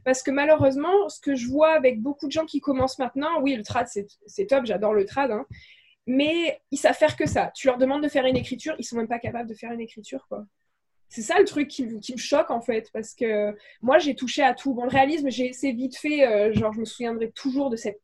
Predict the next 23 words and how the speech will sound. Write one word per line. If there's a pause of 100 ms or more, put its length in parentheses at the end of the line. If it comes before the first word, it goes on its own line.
horrible
pieuvre
que
j'ai
fait. (260)
<laughs>
Mais
c'est, (260)
j'ai
compris
que
c'était
pas
mon
truc.
Donc
après
ça,
dans
l'an-,
le
deuxième
shop